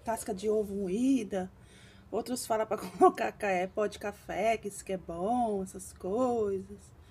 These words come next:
Mas enfim, agora essa daqui tá linda.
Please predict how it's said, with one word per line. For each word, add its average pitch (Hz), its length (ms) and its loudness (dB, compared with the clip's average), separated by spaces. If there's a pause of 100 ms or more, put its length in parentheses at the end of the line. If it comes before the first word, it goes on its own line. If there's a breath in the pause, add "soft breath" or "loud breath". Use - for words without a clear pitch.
(480 loud breath)
Mas 269 320 -2
enfim, 311 460 -2 (320)
agora 196 240 -4
essa 214 220 -6
daqui 233 240 -10
tá 285 200 -6
linda. 190 480 -4